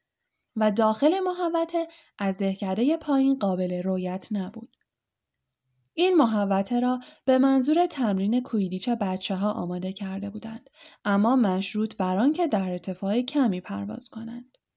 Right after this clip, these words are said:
استفاده از توپ‌های واقعی کویدیچ امکان پذیر نبود،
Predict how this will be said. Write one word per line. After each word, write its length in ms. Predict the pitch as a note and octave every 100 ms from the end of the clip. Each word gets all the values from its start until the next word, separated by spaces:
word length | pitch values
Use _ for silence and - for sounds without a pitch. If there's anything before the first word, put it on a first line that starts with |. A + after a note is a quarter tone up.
| _ _ _ _ _ _ _ _
استفاده 480 | G#3 G#3 G#3 G#3 G3+
از 200 | A#3+ A#3+
توپ‌های 460 | A3 G3 G#3+ G#3+ B3
واقعی 520 | G#3+ G3 F#3+ C4+ G4
کویدیچ 520 | - E4 D#4+ D#4+ D#4
امکان 380 | - F3+ G3 F#3+
پذیر 400 | F#3+ F#3+ - G#3
نبود، 420 | G#3 - - _